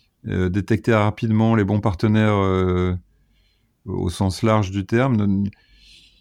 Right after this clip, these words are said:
notre métier de patron de e-commerce ou de, d'omnicanal, ou, c'est, c'est, c'est en une moitié de gestion du changement et l'autre moitié, c'est, euh,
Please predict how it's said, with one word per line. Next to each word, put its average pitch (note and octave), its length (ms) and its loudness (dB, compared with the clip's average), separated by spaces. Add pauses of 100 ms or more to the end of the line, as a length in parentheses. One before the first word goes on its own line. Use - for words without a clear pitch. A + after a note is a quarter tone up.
(160)
notre G#2+ 380 -2
métier B2+ 400 2
de B2 100 -8
patron C3 400 -2
de B2 140 2
e-commerce A#2 600 2
ou A2 80 2
de, G2+ 200 2
d'omnicanal, G#2 760 0
ou, F#2+ 380 -2 (500)
c'est, F2+ 240 -8
c'est, F#2 240 -6
c'est G#2 240 -2
en G2 220 0
une G2+ 420 -4
moitié A#2 320 2
de A#2+ 80 0
gestion A#2 320 0
du A2 100 2
changement A2+ 540 0
et A#2+ 80 4
l'autre G#2 220 0
moitié, A2+ 320 0
c'est, A2+ 260 0
euh, G2+ 400 -2